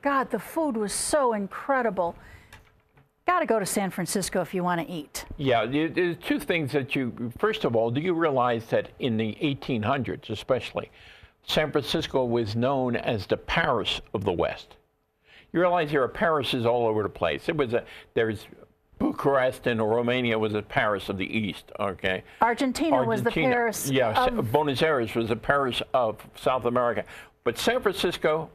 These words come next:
Speaker 2: was the Paris of the West, and that's because it was sophisticated, and it had that little Spanish influence in the beginning that's not so much now,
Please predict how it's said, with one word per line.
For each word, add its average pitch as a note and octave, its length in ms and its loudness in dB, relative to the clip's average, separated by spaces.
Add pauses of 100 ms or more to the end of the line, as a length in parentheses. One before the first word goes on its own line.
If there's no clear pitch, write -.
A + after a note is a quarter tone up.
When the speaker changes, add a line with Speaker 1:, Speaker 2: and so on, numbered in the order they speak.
Speaker 2:
was A2 180 -4
the G#2 100 -2
Paris A#2 540 -2 (100)
of F#2+ 140 -2
the F#2+ 80 2
West, F#2 440 -2 (300)
and G#2+ 160 0
that's A#2 200 -2
because A#2 360 0
it A2+ 40 -2
was G#2 180 -2
sophisticated, - 920 -6 (480)
and G#2+ 200 0
it - 40 -2
had A2 200 0
that G#2 160 0
little G#2+ 220 -2
Spanish G#2+ 560 -2
influence F#2+ 520 -6
in G2+ 120 -8
the F#2+ 40 -6
beginning G#2 460 -2
that's G2 300 -4 (320)
not A#2+ 200 0
so - 160 -2
much G#2+ 320 -4
now, F2 320 -4